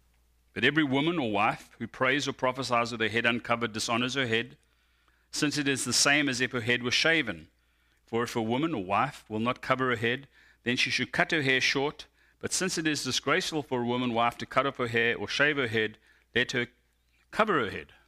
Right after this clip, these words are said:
It's like, "What? Do you feel like that when you read it? What?" I think this is one of those areas where the, the woman, hu-, wife distinction is, comes clear.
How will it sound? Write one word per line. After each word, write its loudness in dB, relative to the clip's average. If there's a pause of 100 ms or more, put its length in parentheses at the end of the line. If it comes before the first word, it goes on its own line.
(720)
It's -20
like, -20
"What? -6
Do -16
you -2
feel 2
like 4
that 4
when 2
you 4
read 0
it? -10
What?" 0 (3500)
I -2
think 4
this 0
is -2
one 0
of 0
those 0
areas 0
where -4
the, -4 (160)
the -8
woman, -2 (640)
hu-, -6
wife 2 (600)
distinction 0
is, -4 (600)
comes -4
clear. -2